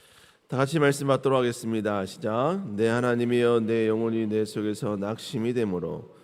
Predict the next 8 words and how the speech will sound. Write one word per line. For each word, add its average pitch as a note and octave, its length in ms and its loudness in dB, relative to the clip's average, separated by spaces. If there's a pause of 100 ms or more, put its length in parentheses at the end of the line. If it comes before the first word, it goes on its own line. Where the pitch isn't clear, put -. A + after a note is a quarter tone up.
(180)
내가 A2+ 420 2
요단 A2+ 440 0
땅과 A2 560 -2
헤모로본과 A#2+ 1200 -4 (320)
미살 A2 600 2
산에서 A2 600 0
주를 G2+ 340 0
기억하나이다. F#2 800 -2